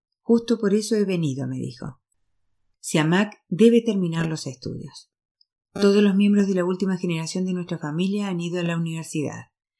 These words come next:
Es inaceptable que él ni siquiera tenga el diploma escolar». Ya pregunté, puede ir a clases nocturnas y presentarse al examen por libre, pero dice que quiere trabajar,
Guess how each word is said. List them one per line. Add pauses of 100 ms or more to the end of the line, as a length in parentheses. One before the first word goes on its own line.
(140)
Es
inaceptable
que
él
ni
siquiera
tenga (120)
el
diploma
escolar». (2250)
Ya
pregunté, (140)
puede
ir
a
clases
nocturnas
y
presentarse
al
examen
por
libre, (300)
pero
dice
que
quiere
trabajar,